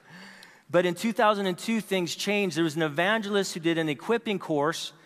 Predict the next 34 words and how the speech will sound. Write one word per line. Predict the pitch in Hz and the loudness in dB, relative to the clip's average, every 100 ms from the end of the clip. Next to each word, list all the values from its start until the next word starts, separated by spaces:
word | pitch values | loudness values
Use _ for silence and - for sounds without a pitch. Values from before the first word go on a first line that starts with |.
| - - - _ _ - | -20 -20 -20 _ _ -4
and | 151 | 0
it | 170 | 0
was | 156 | 0
about | 160 160 | 2 0
praying | 165 190 208 214 | 0 0 2 0
for | 202 | -2
the | 180 | 0
lost, | 175 160 165 165 - | 2 4 4 0 -6
but | 151 | -4
it | |
was | 147 127 - - 185 214 175 _ _ | -4 -6 -14 -18 -20 -20 -20 _ _
helping | - 202 208 202 | -4 -2 0 0
us, | 185 160 - | 0 0 -6
um, | 160 151 143 135 117 - - | -2 0 0 -4 -12 -16 -6
know | 147 196 | 0 2
how | 190 | 2
to | 165 | 0
share | 131 - 185 | -2 0 0
the | 190 175 | 0 0
gospel, | 151 156 165 - 165 165 156 - - | 2 2 0 -6 -6 -6 -8 -16 -8
share | - 185 185 | 0 2 2
Jesus | 180 175 160 | 0 -4 -4
with | 160 - | -8 -6
people. | 165 156 156 151 - - - - _ | -6 -2 -4 -4 -12 -20 -20 -20 _
And | 160 160 | -4 -2
from | - 160 | 0 0
that, | 165 190 214 - | 2 2 0 -2
um, | 165 147 127 - - | -2 -2 -6 -14 -6
time | 180 175 170 | -2 -2 0
on, | 180 180 156 151 | 2 2 0 -2
I | 147 147 | -2 0
made | 165 | 0
a | 160 | 0
list. | 147 160 196 - - - | 2 2 0 -2 -10 -14